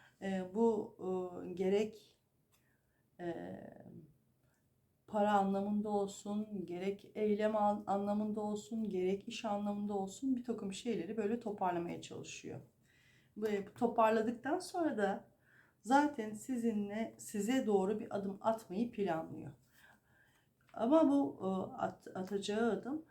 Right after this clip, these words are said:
hem aşk dolu hem de ileriye yönelik bir şey olacak. Öyle, e, havadan tavadan bir şey değil. E, ve sonsuza dek sürecek bir aşk, bir mutluluk istiyor aslına bakarsanız. Evet,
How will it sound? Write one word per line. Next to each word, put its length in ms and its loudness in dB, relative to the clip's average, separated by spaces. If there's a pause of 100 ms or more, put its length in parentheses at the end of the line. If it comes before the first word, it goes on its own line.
hem 280 -6
aşk 340 -8
dolu 440 0 (140)
hem 260 0
de 120 -8
ileriye 520 0
yönelik 480 -6
bir 80 -8
şey 220 -12
olacak. 500 -16 (440)
Öyle, 520 2
e, 500 -4
havadan 800 0
tavadan 540 -4
bir 60 -4
şey 380 -2
değil. 340 -6 (800)
E, 380 -8
ve 120 2
sonsuza 760 -4
dek 220 -2
sürecek 720 -4
bir 240 -4 (160)
aşk, 500 -8
bir 140 -6
mutluluk 600 -2
istiyor 400 -10
aslına 340 -10
bakarsanız. 920 -12 (1400)
Evet, 440 4